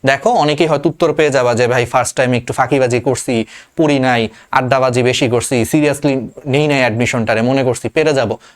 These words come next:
পারি নাই।" নিজেই দেখো, নিজেই হয়তো অ্যান্সার পেয়ে যাবা। সেকেন্ড টাইমে just এই কাজগুলা করো না।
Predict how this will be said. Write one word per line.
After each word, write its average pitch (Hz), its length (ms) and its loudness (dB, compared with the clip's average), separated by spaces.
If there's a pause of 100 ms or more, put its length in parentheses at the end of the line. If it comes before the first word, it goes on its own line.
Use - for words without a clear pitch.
পারি 139 220 0
নাই।" 107 140 -2 (400)
নিজেই 196 220 2
দেখো, 208 280 0
নিজেই 196 220 2
হয়তো 170 160 0
অ্যান্সার 143 300 0
পেয়ে 131 140 2
যাবা। 110 200 0
সেকেন্ড 160 320 0
টাইমে 180 180 0
just 180 260 0
এই 131 60 0
কাজগুলা 120 420 0
করো 110 200 -2
না। 113 140 -8